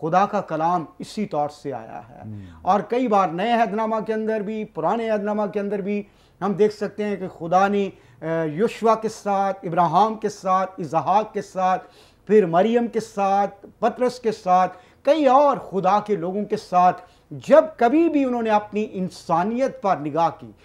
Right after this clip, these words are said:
Speaker 1: अपनी जो वीकनेसेस हैं, इन्फॉर्मिटीज हैं और जो इंसानी कमजोरियां उन पर निगाह की, तो खुदा का कलाम हमेशा जैसे जकरिया के लिए आया कि खौफ ना कर।
Speaker 2: हम्म।
Speaker 1: So, यहाँ पर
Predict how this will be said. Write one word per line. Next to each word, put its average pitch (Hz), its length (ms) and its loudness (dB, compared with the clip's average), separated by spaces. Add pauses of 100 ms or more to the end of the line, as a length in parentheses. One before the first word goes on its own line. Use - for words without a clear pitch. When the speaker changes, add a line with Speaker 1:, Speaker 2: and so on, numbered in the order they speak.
(220)
Speaker 1:
अपनी 269 560 2
जो 262 460 6
वीकनेसेस 226 760 -4
हैं, 190 160 -4
इन्फॉर्मिटीज 240 760 -2
हैं 160 220 -8 (360)
और 202 160 4
जो 240 160 4
इंसानी 226 600 0
कमजोरियां 202 800 -4
उन 277 140 -2
पर 330 220 10
निगाह 190 320 2
की, 180 340 -8 (300)
तो 196 100 0
खुदा 185 360 -2
का 196 160 -4
कलाम 156 520 -4
हमेशा 185 540 -4
जैसे 165 340 -8
जकरिया 170 460 0
के 220 140 -6
लिए 196 140 -4
आया 170 300 -2 (360)
कि 214 100 4
खौफ 190 460 2
ना 135 80 -10
कर। - 300 -16
Speaker 2:
हम्म। 95 720 2
Speaker 1:
So, 302 280 12
यहाँ 247 180 4
पर 294 440 2